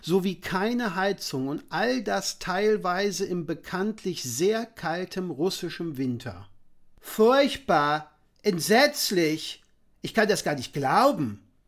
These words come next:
Es geht leider noch weiter. Ambit Juson, Generalsekretär der Bau- und Holzarbeiter Internationalen B H I und eines von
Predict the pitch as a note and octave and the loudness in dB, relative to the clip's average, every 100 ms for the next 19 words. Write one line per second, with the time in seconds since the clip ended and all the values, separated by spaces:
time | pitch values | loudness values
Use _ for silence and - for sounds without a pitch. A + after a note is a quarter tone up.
0 | _ - C#3+ - G3 F#3+ F3+ E3+ F3 G3 | _ -6 -4 -2 -2 0 0 2 0 -2
1 | - A2 A2+ A#2+ A2+ - _ - E3 A3+ | -6 -10 -10 -12 -14 -16 _ -2 2 2
2 | A3 A3 F3+ F3+ - A#2 A2+ - _ _ | 0 -4 -6 -6 -6 -6 -6 -10 _ _
3 | - D#3 E3 D#3+ G3 F3+ F#3 F#3+ F3+ F#3 | -4 -2 2 4 4 2 -4 -4 -6 -4
4 | E3+ D#3 B2+ D3 F#3+ E3 C3 D3+ G#3+ - | -2 -2 -2 0 0 0 -2 -2 -2 -2
5 | C#3 B2+ C3+ C3+ C#3+ D3+ D3+ D3 C3+ - | -6 -4 -6 -6 -6 -6 -6 -6 -6 -8
6 | - C3 B2 C#3+ D3+ C3 D3 C#3 C3 F3+ | -6 -6 -4 -2 -2 -2 -2 -4 -6 -6
7 | G3+ E3+ A3 - _ D#3+ - D3+ F#3+ G#3+ | -4 -2 -4 -8 _ -4 -2 -2 0 2
8 | G3+ - D#3 | 0 -2 -6